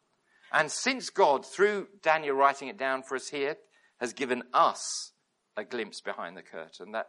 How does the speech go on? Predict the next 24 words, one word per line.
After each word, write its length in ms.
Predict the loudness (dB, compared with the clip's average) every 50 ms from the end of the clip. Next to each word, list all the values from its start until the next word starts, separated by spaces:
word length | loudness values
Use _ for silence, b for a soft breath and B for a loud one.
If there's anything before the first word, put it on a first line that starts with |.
| _ _ _ _ _ _ _ _
same 500 | -18 -14 -10 -8 -6 -6 -6 -6 -6 -6
understanding, 800 | -6 -6 -6 -8 -12 -12 -10 -10 -10 -10 -10 -12 -16 -20 -20 -20 _ _ b b b b b
since 460 | -8 -4 -2 -2 -2 -2 -4 -8 -8
we 100 | -8 -6
know 220 | -2 -2 0 0
all 180 | 0 -2 -4 -6
this, 460 | -8 -12 -14 -14 -16 -18 -18 -18 -20 _ _ _ _ _ _ _ _ _ _ _ _ _ _ _ _ _ _ _ -6
we 120 | -6 -6
should 220 | -4 -4 -4 -4 -4
live 360 | -4 -4 -2 -2 -2 -4 -6 -12 -20 -20 _ _ _ _ _
logically. 800 | -16 -8 -2 0 0 0 0 -2 -10 -12 -12 -14 -16 -16 -18 -18 _ _ _ _ _ _ _ _ _ _ _ _ _ _ _ _ _ _ _ _ _ _ _ _ _ _ _ _ -10
There's 180 | -6 -6 -4 -4
an 100 | -2 -4
appropriate 720 | -4 -4 -6 -4 0 2 2 2 2 0 -2 -2 0 2
way 180 | 2 2 2 0
to 120 | 0 -4 -6
live, 340 | -4 -2 -2 -4 -4 -6
if 100 | -10 -12
this 160 | -12 -12 -14 -14
is 140 | -14 -16
true, 280 | -16 -14 -10 -8 -8 -8
a 40 | -8
fitting 560 | -10 -14 -16 -16 -14 -14 -8 -6 -6 -6 -4
way 420 | -4 -4 -4 -4 -4 -6 -10 -14